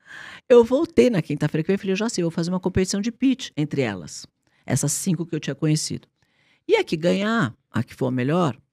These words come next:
ganha um prêmio de vinte mil, quinze ou vinte mil reais, que a gente deu na época, pra que ganhasse a competição. Aí vai ser isso. Ah, tá bom, então vamos. Aí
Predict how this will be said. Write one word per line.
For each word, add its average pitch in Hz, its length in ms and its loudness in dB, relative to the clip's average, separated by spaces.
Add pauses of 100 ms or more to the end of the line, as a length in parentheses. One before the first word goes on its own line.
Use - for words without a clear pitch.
(240)
ganha 175 400 0
um 220 80 -4
prêmio 180 400 -2
de 185 180 -8
vinte 185 280 -8
mil, 185 100 -10
quinze 180 260 -6
ou 147 80 -4
vinte 151 240 -8
mil 143 80 0
reais, 143 280 0
que - 120 -14
a 120 40 -8
gente 135 200 -12
deu 147 160 -6
na 135 140 -2
época, - 280 -8 (680)
pra 214 160 4
que - 120 -4
ganhasse 220 460 0
a - 20 -4
competição. - 640 -4 (880)
Aí 320 180 0
vai 381 120 0
ser 440 140 2
isso. 294 380 4 (460)
Ah, 269 60 0
tá 370 140 0
bom, 220 120 4
então 240 180 2
vamos. 143 300 0
Aí 247 160 -4